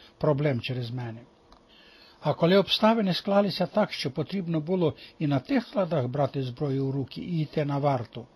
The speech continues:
я вже був улюбленець усіх командирів, всього колективу тієї служби, а особливо полковника Васюшина, керуючого тими складами. Він надзвичайно мене поважав,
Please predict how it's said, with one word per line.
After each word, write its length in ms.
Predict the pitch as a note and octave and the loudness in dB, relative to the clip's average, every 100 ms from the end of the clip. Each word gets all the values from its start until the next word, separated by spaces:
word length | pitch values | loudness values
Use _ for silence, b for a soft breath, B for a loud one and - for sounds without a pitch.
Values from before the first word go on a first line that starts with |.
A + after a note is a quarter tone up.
| B B B B | B B B B
я 180 | D#3+ G3 | 4 6
вже 220 | F#3+ G3+ | 4 0
був 300 | E3+ G#3+ - | -2 -4 0
улюбленець 840 | G#3 F#3+ F#3+ E3 F3+ F3 D3+ - b _ | 0 2 2 2 0 -2 -4 -10 b _
усіх 340 | E3 - G#3 | -4 -2 -2
командирів, 720 | - A3 G#3+ F3+ D#3+ E3 D#3 - B B B | 0 -2 0 0 0 -2 -4 -8 B B B
всього 380 | - G#3+ F#3+ G#3 | -4 2 2 2
колективу 680 | G#3+ G#3 - - D3+ D3+ | 0 -2 -2 -2 0 0
тієї 360 | D3 E3+ D#3 D3 | -2 -2 -2 -2
служби, 520 | - E3 D3 C#3 C#3 - B B B | -4 -6 -6 -8 -14 -18 B B B
а 140 | - D#3+ | 2 4
особливо 680 | C#3 - A3 F#3+ G#3 G#3+ A#3+ B B | 4 2 -2 0 -2 -2 -4 B B
полковника 600 | C3+ A#2+ G3 F3+ D#3+ F3 | -4 -2 -2 0 -2 0
Васюшина, 720 | D#3 - - G#3+ - D3 A2+ b b b | 0 -2 -4 -4 -4 -8 -10 b b b
керуючого 600 | - F#3 G#3+ E3+ - C#3 | 0 2 2 0 -2 -6
тими 280 | B2 C3+ A#2+ | -4 -6 -6
складами. 560 | - C3+ A#2+ A#2+ A2+ A2+ - _ _ _ _ _ B B B B | -8 -8 -8 -8 -10 -14 -20 _ _ _ _ _ B B B B
Він 240 | D3 G3+ G3 | 0 2 4
надзвичайно 880 | F#3+ D#3 E3 F3 - A3 A#3+ C4 A#3+ | 2 0 -2 -2 0 0 2 0 0
мене 220 | G3+ G3+ | 0 -2
поважав, 540 | - F#3+ F3 C#3+ G2 | -2 -2 -2 -4 -10